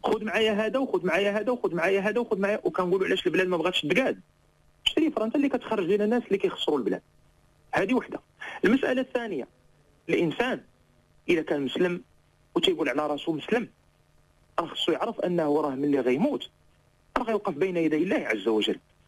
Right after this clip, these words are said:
الذين اذا اصابتهم مصيبه قالوا انا لله، حنا ديال الله، وانا اليه راجعون. اللي انا اليه راجعون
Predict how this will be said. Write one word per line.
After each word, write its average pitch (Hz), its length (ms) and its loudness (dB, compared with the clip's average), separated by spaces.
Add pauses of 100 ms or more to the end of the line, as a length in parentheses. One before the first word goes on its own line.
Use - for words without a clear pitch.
(580)
الذين 190 340 2
اذا 165 260 0
اصابتهم 165 440 -2
مصيبه 160 240 0
قالوا 160 480 0
انا 160 240 2
لله، 139 520 2 (720)
حنا 151 160 2
ديال 143 140 2
الله، 160 220 0 (300)
وانا 175 680 2
اليه 131 500 0
راجعون. 127 680 0 (880)
اللي 226 200 2
انا 202 200 0
اليه 165 420 2
راجعون 170 640 0